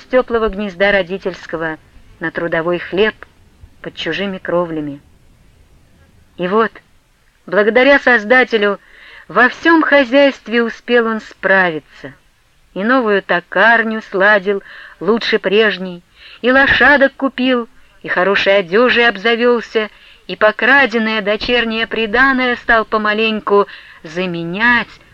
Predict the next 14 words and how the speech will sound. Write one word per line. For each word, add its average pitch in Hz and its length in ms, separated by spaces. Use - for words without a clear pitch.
новокупленным. 180 1300
«Уж - 160
спасибо 277 840
ж - 80
тебе, 196 600
Алексеюшка», 175 1300
думает 196 420
сам 214 220
про 190 160
себя 202 360
Трифон 196 460
Лохматый, 202 760
любуясь 254 520
всходами 254 840